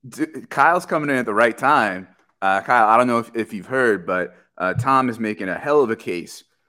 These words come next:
for, for Cooper Kupp as a buy, particularly at cost. So you'll like that 'cause we had that conversation about what do you do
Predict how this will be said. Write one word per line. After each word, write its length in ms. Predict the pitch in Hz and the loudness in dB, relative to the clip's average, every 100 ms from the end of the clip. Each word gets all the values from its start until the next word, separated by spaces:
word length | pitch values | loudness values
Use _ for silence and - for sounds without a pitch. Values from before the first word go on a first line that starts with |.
| _ _ | _ _
for, 280 | 101 92 - | -6 -6 -6
for 140 | 104 | -10
Cooper 360 | - 117 110 95 | -8 -8 -8 -6
Kupp 200 | 98 92 | -6 -6
as 100 | 87 | -10
a 60 | 85 | -6
buy, 280 | 92 95 90 | -2 -2 -4
particularly 640 | 95 - 98 95 90 87 | -10 -16 -12 -10 -10 -8
at 200 | - - | -10 -12
cost. 540 | - 92 87 85 - - | -8 -6 -6 -12 -18 -12
So 300 | 87 87 - _ _ - | -10 -10 -14 _ _ -4
you'll 200 | 117 120 | -2 2
like 260 | 123 - | 2 0
that 240 | 82 69 - | -8 -8 -10
'cause 100 | 90 | -12
we 140 | 104 | -8
had 220 | 104 92 | -8 -8
that 160 | 85 - | -8 -8
conversation 640 | 95 85 85 87 90 87 | -10 -10 -12 -12 -12 -14
about 240 | 85 85 92 | -12 -12 -10
what 120 | 87 | -12
do 60 | |
you 100 | 87 | -14
do 380 | 80 85 85 85 | -14 -12 -12 -14